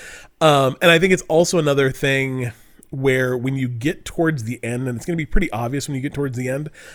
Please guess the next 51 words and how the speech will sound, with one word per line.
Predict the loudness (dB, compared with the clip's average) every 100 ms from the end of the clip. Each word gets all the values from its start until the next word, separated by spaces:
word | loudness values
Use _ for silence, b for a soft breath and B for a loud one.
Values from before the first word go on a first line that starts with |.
| B -8 0
I | 2
would | 2 -4 _ -20 _ _ _
say | 0 4
it's | 6 4
worth | 0 0 0
looking | 0 -2 0
up | -2 -2
what | -2 -4
the | -4
different | -4 -6 -6
endings | -4 -2 0
are | 0 0 -2
and | -4 -4
doing | -2 -4 -4
each | -8 -4
of | -2
the | 0
endings, | 0 0 0 -2
because | -2 -2 -2 -4
one | -4 4 6
of | 6
the | 6
endings | 6 4 0
is | -4
a | -4
final | -8 -8 -4 -2 -2 -6
ending, | -8 -10 -12 -10
and | -6
once | -6 -4
you | -6
do | -2 0
it, | 0
you | -4
can't | -8 -8 -8 -6
do | -4
any | -4
of | -4
the | -4
other | -4 -2
ones. | -2 -2 -4 -8 B B B 0
But | 4
there's, | 6 6
like, | 2
four | 0 0 4 6
or |
five | 4 2 2 0 -2
other | 2 4 2
endings | 0 -2 -2
you | -2
can | -2 -4 -4
do | -2 -2 -2